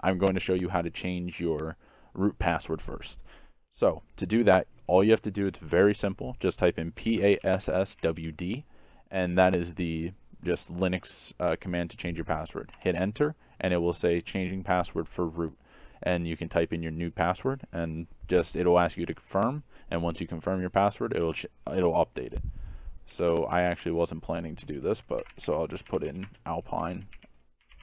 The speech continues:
Alpine, just in case. Uh, as you can see, I messed up, I messed up the password because you can't see what you're typing. So if that happens, just type it in again and make sure you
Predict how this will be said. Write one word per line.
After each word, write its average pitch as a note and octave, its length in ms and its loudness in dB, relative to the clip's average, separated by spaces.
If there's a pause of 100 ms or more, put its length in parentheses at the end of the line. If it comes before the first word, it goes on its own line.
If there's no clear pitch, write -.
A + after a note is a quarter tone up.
(540)
Alpine, F2 440 -4 (380)
just F2+ 240 2
in E2+ 80 -2
case. E2+ 220 0 (260)
Uh, F2+ 220 12 (420)
as F2 200 4
you E2+ 80 -2
can D#2+ 60 -8
see, F#2+ 200 4
I F2 100 8
messed F#2+ 320 4
up, F2 140 4 (100)
I F#2+ 80 2
messed F#2+ 240 6
up E2+ 120 2
the E2 60 -4
password E2+ 400 2
because D#2+ 220 -6
you E2 100 -6
can't F#2 300 2
see F2+ 220 -6
what E2+ 160 -2
you're E2 80 -8
typing. B2+ 400 0 (500)
So E2 400 4 (640)
if F#2 200 2
that F2 160 8
happens, F2+ 380 2
just E2+ 180 -4
type F#2+ 200 8
it F#2 80 2
in F2+ 100 0
again F2 200 2
and E2+ 80 -2
make D#2+ 160 -4
sure E2 200 -2
you D#2+ 280 -2